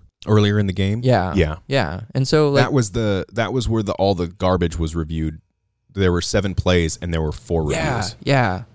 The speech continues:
Speaker 2: God, that was a fucking mess. But they did. They had the, they had a big stop at the goal line.
Speaker 1: Yeah.
Speaker 2: Right? The one play, and then they got lucky with the, the botched handoff. And
Speaker 1: Yeah.
Speaker 2: but they held, so.
Speaker 1: I have that written down too. They held against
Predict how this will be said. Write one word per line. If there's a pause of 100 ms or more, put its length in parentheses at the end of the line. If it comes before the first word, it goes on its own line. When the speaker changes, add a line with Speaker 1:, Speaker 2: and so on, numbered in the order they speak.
(140)
Speaker 2:
God,
that
was
a
fucking
mess. (440)
But
they
did.
They
had
the,
they
had
a
big
stop
at
the
goal
line.
Speaker 1:
Yeah.
Speaker 2:
Right?
The
one
play,
and
then (200)
they
got
lucky
with (240)
the, (140)
the
botched (180)
handoff.
And (140)
Speaker 1:
Yeah. (240)
Speaker 2:
but
they
held,
so. (420)
Speaker 1:
I
have
that
written
down
too.
They
held
against